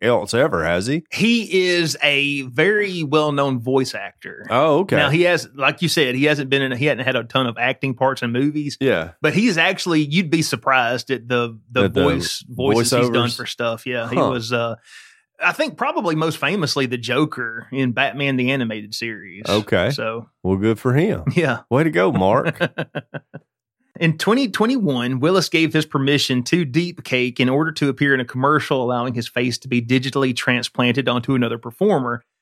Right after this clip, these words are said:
Speaker 2: And now the actor has officially sold the rights to his likeness to be essentially hired by Deep Cake for future product productions. So if you want Bruce Willis in your movie,
Speaker 1: Yeah.
Speaker 2: and Bruce Willis is like, "Nuh-uh, I'm not doing it,"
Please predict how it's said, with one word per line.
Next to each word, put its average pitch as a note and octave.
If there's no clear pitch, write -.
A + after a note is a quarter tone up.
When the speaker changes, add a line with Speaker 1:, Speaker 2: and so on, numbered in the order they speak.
Speaker 2:
And B2+
now G#3
the E3
actor D3+
has A#2+
officially F#3+
sold E3+
the C#3
rights C#3
to F#3+
his C3+
likeness C3
to C3
be B2
essentially C#3+
hired C#3
by D#3+
Deep F3
Cake B2
for B2+
future D3
product D3+
productions. C#3
So F3+
if C#3+
you F#3+
want G3+
Bruce F3
Willis F3+
in E3
your F3+
movie, B2
Speaker 1:
Yeah. A2
Speaker 2:
and C#3+
Bruce F3
Willis D#3+
is B2
like, A2
"Nuh-uh, A#2
I'm C#3+
not C#3+
doing F3+
it," F3